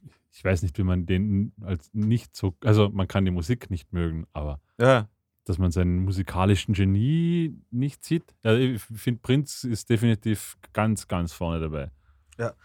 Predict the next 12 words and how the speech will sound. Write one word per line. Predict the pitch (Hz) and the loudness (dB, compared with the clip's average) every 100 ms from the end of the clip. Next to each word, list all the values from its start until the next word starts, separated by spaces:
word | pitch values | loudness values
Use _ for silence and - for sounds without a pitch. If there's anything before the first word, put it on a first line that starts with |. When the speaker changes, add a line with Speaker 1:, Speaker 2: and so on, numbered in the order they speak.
| _ _ | _ _
Speaker 2:
Also | 131 156 | 2 2
ich | 165 | 2
find | - 170 | 2 2
verdient | - 127 135 - | 2 2 2 2
Platz | 101 98 | 0 0
acht. | - 87 - _ - | -2 -8 -8 _ 2
Speaker 1:
Absolut. | 95 - 92 87 - | 2 4 0 0 0
Speaker 2:
Also | 107 110 104 | 2 2 2
wirklich | 117 120 117 104 - _ - _ _ _ _ _ _ _ | -2 0 0 -2 -8 _ -20 _ _ _ _ _ _ _
verdient | - 107 101 95 | -6 0 0 0
Platz | 87 - | -4 -6
acht. | 76 73 | -10 -10